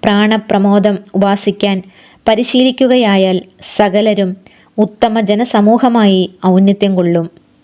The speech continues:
അപ്രകാരമുള്ള ഉത്തമ ജനങ്ങളുടെ സംഘമാണ് ശ്രേഷ്ഠജം. മേലിൽ ഭൂമിയോടൊപ്പം മനുഷ്യരാശി നിലനിൽക്കണമെങ്കിൽ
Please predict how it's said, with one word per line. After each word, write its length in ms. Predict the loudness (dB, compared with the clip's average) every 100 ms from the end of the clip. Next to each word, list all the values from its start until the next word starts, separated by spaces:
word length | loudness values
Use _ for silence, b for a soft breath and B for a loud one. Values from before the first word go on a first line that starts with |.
| _ b b b b
അപ്രകാരമുള്ള 760 | -6 -2 -2 0 0 2 2 2 0 -4 _
ഉത്തമ 380 | -6 -2 -2 -2
ജനങ്ങളുടെ 640 | 0 0 0 0 2 0 -2 -2
സംഘമാണ് 640 | 0 2 2 2 2 0 -2 -8
ശ്രേഷ്ഠജം. 640 | -2 -2 -2 -6 -4 -6 -6 _ _ _ _ b b b b b _
മേലിൽ 420 | 0 2 2 0 -2 b b -4
ഭൂമിയോടൊപ്പം 880 | 0 2 2 2 2 0 0 -4 -4 -4
മനുഷ്യരാശി 680 | 0 0 0 0 0 0 0 -2 -2 0
നിലനിൽക്കണമെങ്കിൽ 880 | 0 0 -2 -2 -2 0 0 0